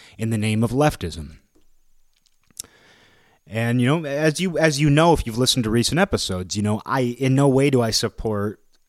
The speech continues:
this situation at the Capitol. In no way do I encourage that.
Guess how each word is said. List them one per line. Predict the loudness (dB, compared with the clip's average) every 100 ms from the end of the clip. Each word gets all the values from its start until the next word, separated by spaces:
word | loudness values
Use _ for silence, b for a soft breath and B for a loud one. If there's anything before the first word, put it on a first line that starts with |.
| _
this | -8 -6 -4 -8
situation | -6 -4 -2 -2 -2 -4
at | -4
the | -6
Capitol. | 0 0 0 -4 -8 -18 _ b b b b b b b b b b b b b -20
In | -12 -4
no | 0 2
way | 2 2
do | 0
I | 0
encourage | 0 -2 -2 0 2 0
that. | -6 -12 -16